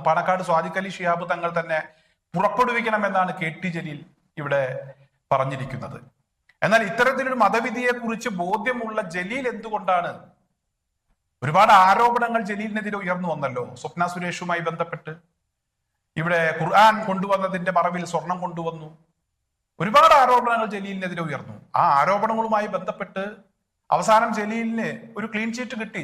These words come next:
ജലീൽ കുറ്റക്കാരനല്ല, ജലീൽ സ്വർണം കടത്തിയിട്ടില്ല എന്ന രീതിയിലുള്ള ഒരു ഫൈനൽ ആ അന്വേഷണവുമായി ബന്ധപ്പെട്ട ഒരു റിപ്പോർട്ടിൽ ജലീൽ രക്ഷപ്പെട്ടു. പക്ഷെ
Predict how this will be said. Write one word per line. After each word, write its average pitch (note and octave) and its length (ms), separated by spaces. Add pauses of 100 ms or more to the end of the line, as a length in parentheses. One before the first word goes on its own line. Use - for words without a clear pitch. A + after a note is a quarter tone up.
ജലീൽ G3+ 240 (160)
കുറ്റക്കാരനല്ല, G3+ 640 (200)
ജലീൽ F#3+ 240
സ്വർണം F#3 300
കടത്തിയിട്ടില്ല F#3+ 520 (140)
എന്ന G3+ 180
രീതിയിലുള്ള G#3 400 (600)
ഒരു G#3 220
ഫൈനൽ A#3 340 (540)
ആ - 20 (160)
അന്വേഷണവുമായി G#3+ 640
ബന്ധപ്പെട്ട G3+ 480
ഒരു G3 160
റിപ്പോർട്ടിൽ A3+ 500 (300)
ജലീൽ F#3 200 (100)
രക്ഷപ്പെട്ടു. C#3 440 (1300)
പക്ഷെ F3 180